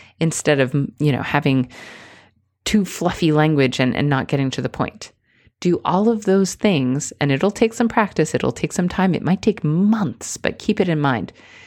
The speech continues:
Do all of those things, and you will be seen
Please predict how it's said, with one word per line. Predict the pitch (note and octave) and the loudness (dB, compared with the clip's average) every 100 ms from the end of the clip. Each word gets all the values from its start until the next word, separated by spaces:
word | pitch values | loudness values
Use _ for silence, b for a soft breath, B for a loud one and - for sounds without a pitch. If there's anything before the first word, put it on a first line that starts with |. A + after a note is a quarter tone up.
| B | B
Do | - E3 | -4 -2
all | - G3+ | 0 2
of | A#3 A3+ | 2 2
those | G#3+ G3 | 0 0
things, | - A3+ B2+ B2+ - - | 0 2 2 0 -4 -2
and | D3+ D3+ | 0 2
you | D#3+ D#3 | 2 2
will | F3 | 2
be | F3+ F#3 | 2 0
seen | F3+ - G#3+ F3+ B2 - | -2 -4 0 0 -2 -8